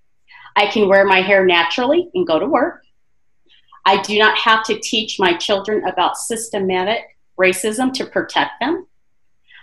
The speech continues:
I can wear my hair naturally without people asking to touch it. I can speak without comments on my articulation. I can, I can, I, um,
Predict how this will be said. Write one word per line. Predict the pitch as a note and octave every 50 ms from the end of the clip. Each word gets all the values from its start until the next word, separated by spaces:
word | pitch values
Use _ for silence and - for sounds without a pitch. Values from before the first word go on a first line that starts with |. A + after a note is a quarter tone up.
| - -
I | G#3+ G#3+ G#3
can | - G#3 F#3
wear | F#3+ F#3+ F#3+
my | G#3+ A#3+
hair | C4 C4+ D4+ D#4 F4
naturally | E4 C#4+ C4 C4+ - C#4 C4+ C#4+ D4+ D4
without | - G3 F#3+ - F#3+ E3 D#3 -
people | - G#3+ G3+ G3+ G#3+ G3+
asking | F3 E3 F3 - - - B3+ C4+
to | - F#4+ F4+
touch | - - G4+ G#4+ G#4 - G3
it. | D#3+ F#3 D4+ - - - _ _ _ _ _ _ _ _ _ - - - - - - - -
I | G#3 - -
can | - C4 G#3+ -
speak | - - - - - A#3 A#3+ C#4 C#4 -
without | A#3 A3 - - - G3 G3 F#3+ - - -
comments | - - - C4+ C#4 D4 C4+ F#3 E3 E3 E3 - - -
on | F#3 F#3 F#3
my | F#3 F3+ F3 -
articulation. | - F3 E3+ F3 - - G#3 - - - F3+ D#3 D#3+ - B3+ - - - - - - - - _ _ _ _ _ _ _ _ _ _ _ _ _ _ _ _ -
I | F#3+ G3+ G3+ G3+
can, | - A3+ G3 F3+ - - - - _ -
I | F3 F#3+ D3 -
can, | - - - - - - -
I, | F3 G3+ G#3 G#3 G#3 - -
um, | G#3+ G#3 F#3+ F3+ F3+ F3+ -